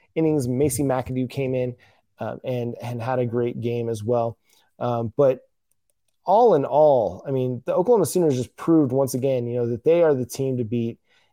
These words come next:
in the N C double A tournament. And, you know, let's, let's talk about Jocelyn Alo. So in the three games, Alo went six for seven with two home runs. Six, wait, first of all, six for seven.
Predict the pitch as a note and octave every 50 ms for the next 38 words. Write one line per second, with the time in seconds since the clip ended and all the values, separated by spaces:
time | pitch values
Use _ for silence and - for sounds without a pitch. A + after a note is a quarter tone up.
0 | _ _ _ - D3 C#3+ C#3+ C#3+ C#3+ C#3 C#3 C#3+ - - _ - - B2+ A2+ B2+
1 | B2 B2 B2 C3 B2+ C3 B2+ - C3 B2+ B2 A#2+ B2 A#2 - - B2+ B2 B2 B2
2 | B2 A#2+ B2 - _ _ _ _ _ _ _ _ _ _ _ _ _ _ _ _
3 | _ _ _ _ _ _ _ _ _ _ _ _ _ _ _ - - D#3 D#3 D3+
4 | D3 D#3 F#3 E3+ D3 C#3 C#3 D3 C#3+ D#3+ C#3+ _ - E3+ F#3 F3+ - - - G3+
5 | F#3+ F#3+ - - A#3 A3+ F#3+ G3+ G#3+ F3+ D3 B2 D3+ D3 D3 - - C#3+ B2+ A2+
6 | A2 G#2+ G#2+ G#2 G#2 A#2 - _ _ _ - - D#3 D3+ D3 D3+ D3 C3 - F#3+
7 | A3 G#3+ D#3+ D3+ D3 C#3+ C#3 C3+ C3+ B2+ - - - _ - B2+ C#3+ D#3+ E3 D#3+
8 | D3 C#3 B2+ - - - F#3 F3+ - - - G#3 D#3+ - - - B2+ A#2 A2 A#2
9 | A2+ A2+ - _ _ _ _ _ _ _ _ - A#2+ - - - - G3+ G#3 G#3
10 | F#3+ G#3+ G#3 F3+ D3+ D3+ C3 A#2+ - - - D4+ - - E3 D3 C3+ - - G3+
11 | G3 - C#3+ A2+ G#2+ - - - F#4 F4+ - - G3+ - - - C3 A2 F#2 D#2
12 | E2+